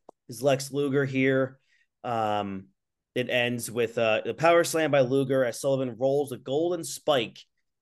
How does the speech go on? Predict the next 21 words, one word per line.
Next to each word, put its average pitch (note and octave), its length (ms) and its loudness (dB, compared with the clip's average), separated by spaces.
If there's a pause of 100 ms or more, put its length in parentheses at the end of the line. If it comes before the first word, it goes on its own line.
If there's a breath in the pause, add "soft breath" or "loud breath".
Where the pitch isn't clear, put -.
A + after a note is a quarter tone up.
into C#3 240 -2
the A#2+ 100 2
ring A#2 220 0
for G#2+ 160 -8
Ming, A#2+ 340 -2
who A2+ 180 -6
hits A#2+ 260 -4
Luger A2+ 320 -6
with A2 200 -2
it. A2+ 260 -2
As A#2 140 -2
he A2 60 -8
goes B2+ 280 2
for B2 80 -6
the G#2+ 100 -4
pin, A#2 320 -2
Sullivan A#2 460 0
gets C#3 260 -2
in A#2+ 140 -2
the A#2 140 -4
ring A2 360 -2